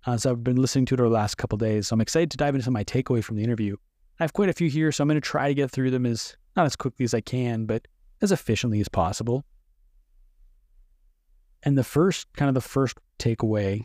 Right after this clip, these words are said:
I guess, that I have from my interview with, with Kieran is really, like, pretty much how he opened the interview for the most part. And it's around identity,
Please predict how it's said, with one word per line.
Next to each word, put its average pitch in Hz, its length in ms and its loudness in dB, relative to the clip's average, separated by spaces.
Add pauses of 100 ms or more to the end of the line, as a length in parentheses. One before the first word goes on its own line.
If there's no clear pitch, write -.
(120)
I 113 100 -2
guess, 101 260 -4
that 107 100 0
I 95 80 0
have 95 340 -2
from - 260 -4
my 101 60 0
interview 98 300 -2
with, 95 300 -6
with - 120 -8
Kieran 113 220 -4
is 117 80 -2
really, 196 200 2
like, - 160 -4 (1040)
pretty 185 140 4
much 160 120 4
how 135 120 2
he 120 160 0
opened 117 320 0
the 98 220 -2
interview 98 260 -2
for - 120 -4
the 95 60 0
most 92 240 -2
part. 87 320 -4 (480)
And 117 80 -2
it's 123 80 -2
around 185 180 2
identity, 98 520 -4